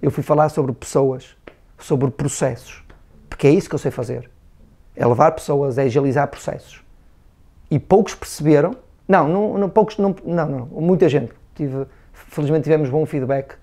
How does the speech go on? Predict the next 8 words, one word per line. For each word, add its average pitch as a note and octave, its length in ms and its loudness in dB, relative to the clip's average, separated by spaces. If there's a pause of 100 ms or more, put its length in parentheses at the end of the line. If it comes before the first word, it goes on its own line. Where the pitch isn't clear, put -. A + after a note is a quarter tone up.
(200)
da, C#3 240 -2
da, C#3 240 -4
da C3+ 100 -2
minha C#3+ 140 -2
palestra, D3+ 340 -4
mas D#3 280 -2 (1300)
muitos G3 360 6
deles, F#3+ 560 2